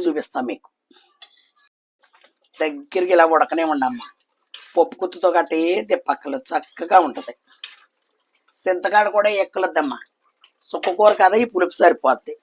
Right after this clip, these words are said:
ఇదిగో మనం పోపు వేసుకుందాం. ఇందులో పోపు వేసుకోవాలమ్మా. కరివేపాకు, ఆవాలు, జీలకర్ర, ఎండుమిర్చి, రెండు ఎల్లిపాయ రేఖలు. ఓకేనమ్మా? అది, అదే మీ సీక్రెట్ చెప్తానన్నాను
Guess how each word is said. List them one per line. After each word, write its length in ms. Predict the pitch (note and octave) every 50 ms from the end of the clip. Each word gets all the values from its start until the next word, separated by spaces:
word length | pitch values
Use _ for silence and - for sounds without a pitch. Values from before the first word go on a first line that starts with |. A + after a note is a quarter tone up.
| _ _ _ _ -
ఇదిగో 160 | E3+ F3 G3 G3+
మనం 120 | G#3 G#3 G3+ -
పోపు 240 | G#3 G3 F#3+ F#3 F3+ F3+
వేసుకుందాం. 480 | E3+ - - - C#3+ B2+ A#2+ A2+ G#2 - _ _ _ _ _ _ _ _ _ _ _ _ _ _ _ _ _ _ _ _ _ _ _ _ - - _ _ _ _
ఇందులో 200 | _ - F3 G3+ A3+ - -
పోపు 220 | G3+ F#3+ F#3 F#3 G#3+
వేసుకోవాలమ్మా. 680 | G#3 F#3+ - - - E3+ E3 D#3 D#3 D3 C#3 C3 B2 - _ _ _ _ _ _ _ _ _ - -
కరివేపాకు, 760 | D#3 D3+ D3+ D3+ D#3+ E3 D#3 - E3 D#3 D3 C3+ - - F#3+ A#3+ A#3+ G3 D#3
ఆవాలు, 420 | C#3+ C#3+ D3+ D#3+ D#3+ D3+ D3 D3 D3 - G#3+ -
జీలకర్ర, 500 | D#3 D3+ D3+ D3+ - - D3+ C#3+ - - - - _ _ _ _ _ _ _ _ _ - D#3+ E3
ఎండుమిర్చి, 520 | E3 E3 D#3 E3+ D#3 D3+ - - - A2+ - _ _ _ _ _ _ _ _ _ _ _ - G3+
రెండు 180 | A#3+ B3+ B3 A3
ఎల్లిపాయ 260 | F3+ - - - C#3 B2 A2
రేఖలు. 280 | G#2 - _ _ - - _ _ _ _ _ _ - D3+
ఓకేనమ్మా? 420 | D3 - F3+ G3 G3+ A3 B3+ D4+ G4+ A4+ - _ _ _ _ _ - D3
అది, 240 | D3 - - - - _ _ _ _ _ _ _ _ _ _ _ _ _ _ _ _ _ _ _ _ _ _ _ - D#3+
అదే 160 | E3 E3 F3+ F3+ F#3+
మీ 80 | F3+ D#3+ B2+
సీక్రెట్ 380 | E3 D#3 D3 - D#3 D#3 D3+ D#3 -
చెప్తానన్నాను 640 | D#3+ D#3 _ - D#3+ D#3 D#3 D#3 D3+ D#3 D#3 D3+